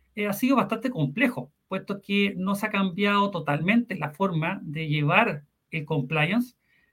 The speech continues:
de hacer una mitigación de riesgo efectiva, puesto que el catálogo de delitos ya no son tres como partió en su inicio,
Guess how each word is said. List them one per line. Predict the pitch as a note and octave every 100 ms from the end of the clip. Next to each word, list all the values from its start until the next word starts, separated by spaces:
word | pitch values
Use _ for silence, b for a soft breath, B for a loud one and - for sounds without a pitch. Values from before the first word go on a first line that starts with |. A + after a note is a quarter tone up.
| -
de | D#3
hacer | E3+ D3 F#3 G3+
una | A#3
mitigación | F#3+ E3 D#3 D3 E3 D3
de | C#3+
riesgo | D3 D3 C#3+
efectiva, | C#3+ C#3+ - A3 G3 - _ _ _
puesto | G3 G3+
que | F#3+
el | F3+
catálogo | E3+ F#3 G3 G#3
de | G3
delitos | F#3+ G3 G#3+ G3+ -
ya | - F3
no | F#3 D#3
son | F#3+ G#3 G#3
tres | - G#3 C4 -
como | - D3 C#3+
partió | D3 D3 - F#3 F#3+ F#3+ F3+ -
en | D#3+
su | C#3+ D#3+
inicio, | D#3 C#4 C4+ C#3+